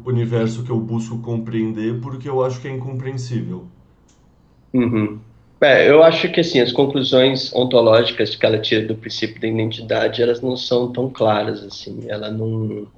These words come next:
Speaker 2: ela, com isso só, ela não consegue provar a existência do mundo, isso, mas isso, como você diz, é,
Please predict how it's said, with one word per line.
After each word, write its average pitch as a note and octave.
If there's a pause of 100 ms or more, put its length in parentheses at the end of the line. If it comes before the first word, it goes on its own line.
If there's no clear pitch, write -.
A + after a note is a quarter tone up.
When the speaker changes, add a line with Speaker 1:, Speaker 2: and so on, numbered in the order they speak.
(1200)
Speaker 2:
ela, A#2
com C3+
isso C#3+
só, C3+
ela C3+
não C3+
consegue A#2+
provar A2+
a A2
existência -
do A2
mundo, G#2+
isso, A2
mas A2
isso, A2
como A2+
você A2+
diz, A2+
é, G#2+